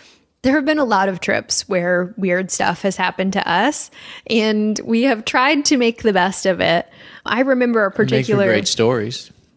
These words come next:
Speaker 1: Oh, sure. Yeah. I, I mean, I will never forget our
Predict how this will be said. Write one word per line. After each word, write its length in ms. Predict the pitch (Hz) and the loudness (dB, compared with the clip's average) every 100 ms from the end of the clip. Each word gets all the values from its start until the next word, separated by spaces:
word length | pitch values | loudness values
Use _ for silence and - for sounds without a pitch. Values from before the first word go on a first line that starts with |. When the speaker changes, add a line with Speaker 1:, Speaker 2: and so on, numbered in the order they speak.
| - | -2
Speaker 1:
Oh, 160 | 359 - | -2 0
sure. 300 | 311 330 233 _ | 0 0 -2 _
Yeah. 220 | 214 294 - _ - | -2 0 -2 _ -2
I, 160 | 214 - | -2 0
I 80 | 214 | 0
mean, 300 | 226 220 - | 0 -2 -6
I 360 | - 208 247 220 _ - - | -4 -2 -2 -4 _ -20 -8
will 220 | 233 240 247 | -2 0 2
never 300 | 233 247 269 | 0 0 -2
forget 540 | 269 247 302 403 - | 0 0 2 0 0
our 340 | - 196 202 | 0 2 2